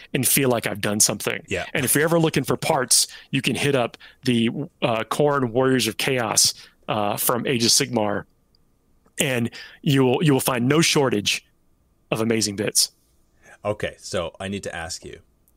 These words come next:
Speaker 2: because you brought up a interesting comparison there between kit bashing and conversion. Uh, so,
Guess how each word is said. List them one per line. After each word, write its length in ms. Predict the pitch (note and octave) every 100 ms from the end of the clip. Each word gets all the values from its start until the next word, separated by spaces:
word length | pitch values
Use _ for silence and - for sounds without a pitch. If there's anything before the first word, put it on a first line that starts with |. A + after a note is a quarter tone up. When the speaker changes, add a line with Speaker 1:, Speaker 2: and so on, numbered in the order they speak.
| _ _ _ _ _ _ _ _ _ _ _
Speaker 2:
because 300 | - G2+ F#2+
you 60 | F#2
brought 180 | G2+ G2+
up 120 | F#2
a 240 | F2 E2 D2+
interesting 460 | F#2+ F2 F2+ E2 D2+
comparison 560 | D#2+ D2+ D2+ D2+ D2
there 140 | C#2 B1
between 320 | D#2 - D2
kit 140 | E2
bashing 360 | - D#2+ - D2+
and 140 | D2
conversion. 640 | D2+ C#2+ D#2 D2 C#2+ D2 - - _ _ _ _ F2
Uh, 260 | D#2 C#2+ - _ _ - C#2+
so, 380 | - F2 D2+